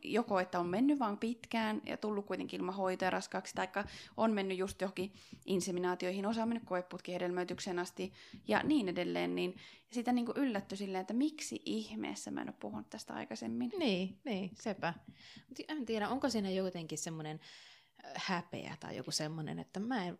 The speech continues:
Speaker 2: mä en vaan voi tulla niinku luonnollisesti raskaaksi tai joku semmonen, että
Speaker 1: Niin.
Speaker 2: kaikki muut onnistuu, mutta mä en.
Speaker 1: No, ja siltähän se tuntuu sitten.
Speaker 2: Niin, niin.
Speaker 1: Niinku,
Speaker 2: Mm.
Speaker 1: eihän sitä, se on just niin kun, kun tavallaan kun odottaa jotain, niin näkee pelkästään sitten, niinku, että näin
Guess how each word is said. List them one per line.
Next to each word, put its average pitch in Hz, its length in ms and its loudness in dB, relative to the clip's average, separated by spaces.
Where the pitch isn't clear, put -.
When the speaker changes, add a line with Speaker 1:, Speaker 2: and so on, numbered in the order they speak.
Speaker 2:
mä 240 200 2
en 185 80 -2
vaan 214 200 4
voi 185 160 6
tulla 131 340 -2
niinku 90 240 -4
luonnollisesti 160 600 -2
raskaaksi 170 640 -4
tai 180 260 4
joku 294 220 4
semmonen, 160 520 2
että 165 320 2
Speaker 1:
Niin. 302 200 8
Speaker 2:
kaikki 269 260 8
muut 247 220 6
onnistuu, 180 440 4
mutta 175 200 0
mä 175 200 0
en. 175 280 -4
Speaker 1:
No, 226 180 2
ja 196 80 0
siltähän 185 440 4
se 196 80 0
tuntuu 196 360 2
sitten. 185 340 2
Speaker 2:
Niin, 170 260 6
niin. 180 240 -2
Speaker 1:
Niinku, 170 280 6
Speaker 2:
Mm. - 120 -2
Speaker 1:
eihän 190 280 4
sitä, 180 220 6
se - 120 0
on 214 80 2
just 240 320 0
niin 185 220 -2
kun, 175 220 0
kun 185 160 -4
tavallaan 196 320 4
kun - 120 0
odottaa 196 360 2
jotain, 139 320 0
niin 147 140 2
näkee 131 300 4
pelkästään - 560 -2
sitten, - 220 -4
niinku, - 180 -2
että - 200 -6
näin 185 260 0